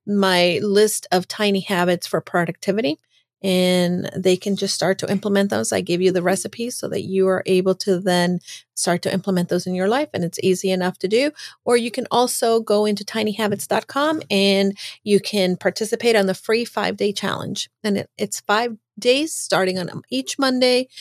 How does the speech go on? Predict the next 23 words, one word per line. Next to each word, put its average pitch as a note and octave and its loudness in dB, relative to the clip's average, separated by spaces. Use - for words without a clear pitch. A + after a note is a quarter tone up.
Uh, F#3 0
you F#3+ 0
will F#3+ 2
be F#3 4
assigned G#3 2
a - -2
coach - -2
that - -2
works - 0
with B3 -2
you B3 2
and F#3+ 4
do F#3 4
the A3+ 0
habits. C#4 -6
It - -10
takes G3+ -4
less G3+ -2
than G#3+ -2
five A3+ -6
minutes A#3 -6
a B3 -4
day C#4 -2